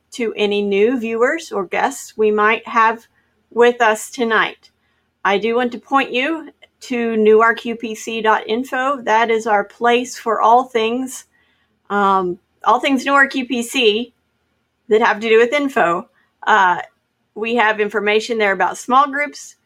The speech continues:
We have information there about our Kids Hub that meets on Sundays. We have information there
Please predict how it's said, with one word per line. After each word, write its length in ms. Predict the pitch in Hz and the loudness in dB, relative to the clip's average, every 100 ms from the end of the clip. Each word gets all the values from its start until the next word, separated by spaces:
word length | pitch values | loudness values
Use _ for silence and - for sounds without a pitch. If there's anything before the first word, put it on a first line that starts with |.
| _ _ _ | _ _ _
We 160 | 208 220 | -6 0
have 220 | 208 196 | 0 0
information 680 | 196 196 208 196 202 220 196 | -4 -8 -6 -4 -6 -6 -4
there 400 | 190 190 190 - | 0 0 0 -2
about 520 | 196 185 180 175 - | -6 0 2 2 0
our 160 | - 170 | -4 -4
Kids 420 | - 311 294 240 | -6 -4 -4 -2
Hub 360 | 311 254 247 233 _ _ _ _ - | 2 2 2 -2 _ _ _ _ -16
that 120 | - | -6
meets 220 | 214 208 208 | -4 -2 -4
on 160 | 190 | -6
Sundays. 720 | - 294 277 269 262 254 240 214 | -4 -2 0 2 2 -2 -6 -2
We 180 | 208 214 | -2 0
have 200 | 196 196 | -2 -2
information 680 | 196 208 196 196 202 208 190 | -8 -8 -6 -6 -6 -6 -4
there 340 | 185 180 | -4 -4